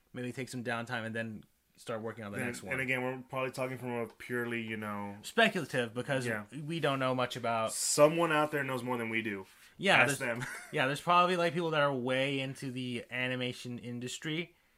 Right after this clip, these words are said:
Speaker 1: in terms of, like, you know, Japan's animation industry that probably knows way more intricate details. This is just us sort of, like, inferencing about how it seems like it's working.
Speaker 2: Mm-hmm.
Speaker 1: But yeah, uh, obviously,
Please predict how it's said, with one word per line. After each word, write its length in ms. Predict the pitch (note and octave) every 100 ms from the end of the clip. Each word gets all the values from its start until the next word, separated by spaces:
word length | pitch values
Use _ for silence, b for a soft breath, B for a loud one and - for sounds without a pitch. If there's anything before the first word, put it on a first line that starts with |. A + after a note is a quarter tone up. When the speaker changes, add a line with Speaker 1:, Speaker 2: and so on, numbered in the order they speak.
| b -
Speaker 1:
in 180 | - C3
terms 260 | C#3 C3+ B2
of, 120 | A#2+
like, 180 | A#2 F#2+
you 100 | B2+
know, 60 | A2
Japan's 540 | G#2 A2+ A#2 A#2+ A#2+
animation 400 | A2 A2+ A#2 A#2+
industry 320 | A2 A2+ A#2 A#2+
that 140 | G#2
probably 260 | B2 A#2 A#2
knows 200 | A2+ G#2
way 300 | G#2+ A2+ A#2
more 460 | A2+ A2+ G#2+ G#2 b b -
intricate 400 | B2 - A#2 G2
details. 540 | A2 G#2 A2 A#2 - b b G2 -
This 180 | D3 D#3+
is 80 | D#3
just 180 | D3 -
us 220 | B2+ B2+
sort 220 | - B2+
of, 80 | A#2
like, 280 | A#2 G#2+ - _ C#3
inferencing 720 | D#3 - C3+ - C#3 B2 A#2
about 220 | A#2 G#2+
how 400 | A#2+ A#2 A2 A2 b b b
it 160 | A#2+ -
seems 300 | - E3 C3
like 100 | A#2
it's 160 | G#2 -
working. 400 | G2+ F#2+ E2+ E2 -
Speaker 2:
Mm-hmm. 300 | C#3+ C3+ A2+ G#2 _ -
Speaker 1:
But 180 | B2+ A#2+
yeah, 360 | C3+ A2 F#2 b b b _
uh, 360 | A2+ A2 G#2+ F#2+ - _ _ _ -
obviously, 500 | D3 C#3+ B2 A#2